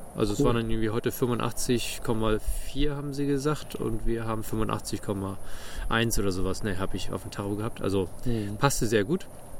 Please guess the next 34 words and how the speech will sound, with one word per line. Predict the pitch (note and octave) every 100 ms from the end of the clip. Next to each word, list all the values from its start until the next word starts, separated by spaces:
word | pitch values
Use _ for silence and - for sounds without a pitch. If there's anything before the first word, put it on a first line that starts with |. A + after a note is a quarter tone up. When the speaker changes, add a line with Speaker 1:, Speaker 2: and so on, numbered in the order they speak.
| - - - - -
Speaker 1:
Wir |
haben | B2+
uns | C3
auch | B2 A2
dadurch | A2 A2+
auch | A2+
nicht | A2+ -
großartig | A2+ A2 A2
verfahren | - G#2 B2+ C#3+
heute. | D3+ D3 C#3 - - - -
Speaker 2:
<laughs> | C3+ - - - -
Speaker 1:
Das | -
haben | -
wir | A2
ganz | G#2 G2
gut | - -
hingekriegt. | G#2+ G2+ G#2+ G#2 - -
Speaker 2:
Mhm. | A#2 G#2 G2+ - - - -
Speaker 1:
Ja, | G#2+ G2 -
genau. | G2+ F#2
Morgen | G2 A2 G#2
haben | G2+
wir |
dann | F#2+ G2
die | F#2+
fünfund-, | - - G#2+ G2 G2+ -
äh, | G#2 G2
noch | G2 F#2
zweiundneunzig | - A#2+ A2+ G#2 - G#2+ -
Kilometer | - G#2 F2+ F#2 F2+
Tour | - - F#2 G2 - -
Speaker 2:
Mhm. | B2 A#2+
Speaker 1:
zum | A#2+ G#2+ G2+
Schluss. | - - G2 F#2+ G#2+ - -